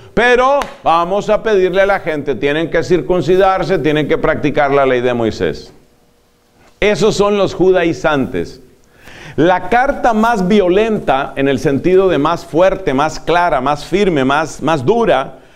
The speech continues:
contra los judaizantes es la carta del apóstol San Pablo a los Gálatas. Porque resulta que la comunidad de Galacia, Galacia es una región de la actual Turquía, la comunidad de Galacia,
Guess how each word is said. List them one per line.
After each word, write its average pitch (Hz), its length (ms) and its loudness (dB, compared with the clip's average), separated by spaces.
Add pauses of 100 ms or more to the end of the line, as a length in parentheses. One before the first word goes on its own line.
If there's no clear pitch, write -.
(180)
contra 196 400 0
los 156 180 -2
judaizantes 160 800 0
es 170 160 0
la 190 180 0
carta 196 440 0
del 147 160 4
apóstol 160 520 -2
San 160 260 -2
Pablo 160 280 2
a 160 80 2
los 120 220 0
Gálatas. 160 840 -2 (1080)
Porque 170 260 0
resulta 180 560 0
que 202 100 2
la 180 160 -2
comunidad 170 840 0
de 139 640 0
Galacia, 131 680 0
Galacia 135 440 0
es 117 100 -4
una 156 220 0
región 147 500 -2
de 139 100 0
la 117 100 2
actual 127 340 -4
Turquía, 131 640 -2 (640)
la 165 160 0
comunidad 170 540 2
de 247 160 0
Galacia, 160 800 -2